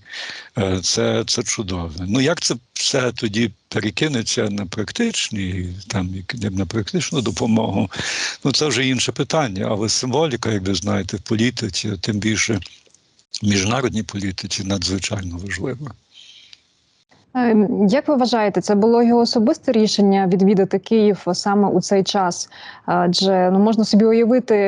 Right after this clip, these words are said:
Speaker 2: яку роботу проробили спецслужби американські, аби, власне, забезпечити цей візит американського лідера до країни, в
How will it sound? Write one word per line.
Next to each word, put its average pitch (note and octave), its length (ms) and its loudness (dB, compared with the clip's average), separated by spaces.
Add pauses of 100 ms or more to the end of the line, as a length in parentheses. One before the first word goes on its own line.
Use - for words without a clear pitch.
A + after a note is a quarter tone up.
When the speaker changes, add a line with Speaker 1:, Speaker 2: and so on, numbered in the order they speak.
(160)
Speaker 2:
яку G3 600 2
роботу G#3+ 420 0
проробили G#3+ 600 4
спецслужби A3+ 680 2
американські, G#3 800 2
аби, F#3 340 2
власне, G3 420 2
забезпечити G3 800 0
цей G#3 240 2
візит F#3+ 540 2
американського F#3+ 800 0
лідера F#3 360 4
до G#3 140 2
країни, A3 480 4
в G3+ 40 -4